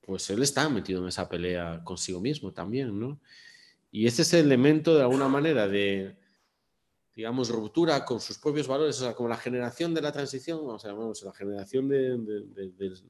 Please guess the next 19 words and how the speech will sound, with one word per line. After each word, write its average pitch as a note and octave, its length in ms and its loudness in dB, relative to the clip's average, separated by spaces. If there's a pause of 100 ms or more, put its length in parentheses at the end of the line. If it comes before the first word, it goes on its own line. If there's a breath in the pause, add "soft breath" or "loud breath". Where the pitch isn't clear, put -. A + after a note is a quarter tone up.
(140)
¿no? C#3+ 160 -18 (400)
Pues - 180 -20
del - 120 -16
psoe, D3+ 460 6
que, E2+ 320 -4
que E2 300 -12
gobierna A#2 800 4 (440 soft breath)
en G#2 200 -12
todos A2 200 0
los A2 400 -4
ámbitos A#2+ 460 -2
culturalmente, G#2+ 540 -4
hasta F#2+ 220 -8
hace A2+ 920 -4
cinco C3 380 -8
años, D#3 260 -6
que F#2+ 240 -8
se, G2 380 -18
cinco G2 520 -16